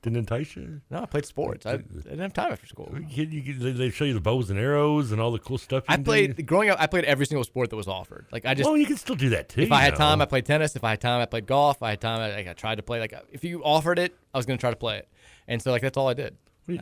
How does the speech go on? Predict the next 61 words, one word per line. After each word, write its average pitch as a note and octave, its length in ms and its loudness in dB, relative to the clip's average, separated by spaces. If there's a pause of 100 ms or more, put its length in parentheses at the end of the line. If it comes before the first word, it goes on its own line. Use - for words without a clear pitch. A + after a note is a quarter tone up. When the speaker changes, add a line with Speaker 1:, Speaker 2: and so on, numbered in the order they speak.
(120)
Speaker 1:
you, D#3 120 -14 (160)
I - 40 -8
mean, D#3 160 0
I G#3 80 -2
did D3+ 260 -6
sports, - 380 -6
too, D#3 240 -2
to G#2+ 200 -8
a - 40 -8
degree. B1+ 420 -6
You B2 80 -6
still - 180 -10
did, D2+ 160 -12
you G#2 120 -4
do F3 100 -10
Boy C3+ 220 -4
Scouts - 320 -8
as - 80 -20
well. - 240 -8
Speaker 2:
Yeah, A#2 180 -6
I - 40 -6
didn't, - 280 -12
I - 40 -14
didn't - 80 -10
have A2+ 100 -14
time - 140 -14
for - 120 -20
Boy - 60 -18 (100)
Speaker 1:
I - 60 0
didn't G#2 100 2
Speaker 2:
Scouts. - 60 -10
Speaker 1:
stay E2+ 220 -2
in F#2+ 100 -2
there B1 100 -8
that B1 140 -14
long. B1 260 -8
Speaker 2:
I D#2+ 60 2
didn't D#3+ 80 4
Speaker 1:
I A#2 40 2
Speaker 2:
wanna G2+ 120 0
do F#2 80 -12
Boy - 120 -12
Speaker 1:
I - 40 -10
didn't F#2 200 -10
Speaker 2:
Scouts. D#2+ 120 -6
Speaker 1:
get - 40 -14
Eagle D#2+ 160 -6
Scout A#1 280 -12
or G#1+ 60 -12
anything. B1+ 340 -10 (140)
Speaker 2:
So C3 120 -2
the D3 140 -2
second G#3 300 2
topic D3 260 4
that B2 60 -6
people C3+ 120 0
want B2 120 4
us A2 60 -2
to - 40 -14
talk G2+ 180 -2
about, - 280 -12